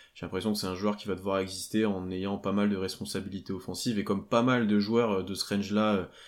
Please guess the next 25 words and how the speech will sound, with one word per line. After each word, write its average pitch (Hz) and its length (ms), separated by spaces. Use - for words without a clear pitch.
euh, 82 240
notamment 90 400
des 87 140
guards, 95 460
euh, 87 140
des, 87 260
des 87 140
postes - 320
deux, 104 240
là, 90 160
qui, - 360
qui 90 520
scorent - 340
d'énormes 92 300
cartons, 110 380
mais 95 120
que - 60
j'ai 85 120
un 82 60
peu 104 140
plus 107 160
de 104 120
mal 104 200
à 98 80
voir, 98 400